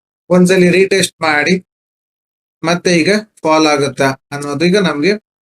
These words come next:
ಕುತೂಹಲವಾದಂತಹ ಪ್ರಶ್ನೆ. ಆ ಪ್ರಶ್ನೆಗೆ ಉತ್ತರ ಇನ್ನು ಈ ತಿಂಗಳು ಮುಗಿದ ಮೇಲೆ ಗೊತ್ತಾಗುತ್ತೆ. But ಮಾರ್ಕೆಟ್ ಅಲ್ಲಿವರೆಗೂ ಪ್ರಾಪರ್ ಆಗಿಲ್ಲ.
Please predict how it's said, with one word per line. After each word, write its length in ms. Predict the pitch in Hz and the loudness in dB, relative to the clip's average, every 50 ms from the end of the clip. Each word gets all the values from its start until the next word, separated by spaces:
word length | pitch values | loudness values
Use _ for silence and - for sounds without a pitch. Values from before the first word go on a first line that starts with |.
| _ _ _ _ _ | _ _ _ _ _
ಕುತೂಹಲವಾದಂತಹ 1200 | - 175 175 175 196 190 185 190 180 175 170 160 156 151 147 143 143 139 135 131 143 139 165 180 | -4 -4 -2 0 0 0 2 2 2 2 2 2 2 0 0 0 -2 -2 -4 -4 -4 -2 -4 -4
ಪ್ರಶ್ನೆ. 400 | 180 170 147 123 - - - 160 - - - _ _ _ - | -2 -2 -4 -4 -4 -4 -6 -6 -6 -6 -10 _ _ _ -12
ಆ 80 | 139 139 | -10 -8
ಪ್ರಶ್ನೆಗೆ 480 | 131 160 156 151 - - 165 160 160 | -4 -4 -4 -4 -4 -4 -4 -2 0
ಉತ್ತರ 340 | 156 156 160 156 - 165 160 | 0 0 -2 -2 -2 0 0
ಇನ್ನು 580 | 160 165 160 156 147 151 165 190 220 220 - _ _ _ _ _ | 2 0 0 -2 -2 -2 0 -2 -2 -2 -6 _ _ _ _ _
ಈ 100 | 151 160 | -2 -2
ತಿಂಗಳು 380 | 156 147 165 165 165 165 165 160 | -2 -2 -2 -2 0 0 0 2
ಮುಗಿದ 340 | 160 156 156 147 165 151 151 | 0 0 0 -2 -2 -2 -2
ಮೇಲೆ 500 | 156 151 160 175 214 240 233 - _ _ _ - | -2 0 0 2 2 0 0 -4 _ _ _ -8
ಗೊತ್ತಾಗುತ್ತೆ. 520 | 131 139 131 156 156 151 139 139 135 131 185 | -6 -4 -2 0 0 0 0 0 0 0 0
But 300 | 190 175 165 156 - 151 | 2 2 0 0 -2 -2
ಮಾರ್ಕೆಟ್ 480 | 151 160 165 165 - - 175 170 - | -2 -2 -2 -2 -2 -2 -2 -2 0
ಅಲ್ಲಿವರೆಗೂ 680 | 190 175 156 156 160 160 156 151 151 151 156 202 233 233 - - - _ _ _ _ - | 0 2 4 4 4 4 4 2 2 2 2 0 0 0 -2 -10 -20 _ _ _ _ -4
ಪ್ರಾಪರ್ 440 | 156 160 160 160 160 175 170 160 | 0 0 0 0 0 0 0 2
ಆಗಿಲ್ಲ. 400 | 160 156 151 147 147 151 156 156 | 2 0 0 0 0 0 0 0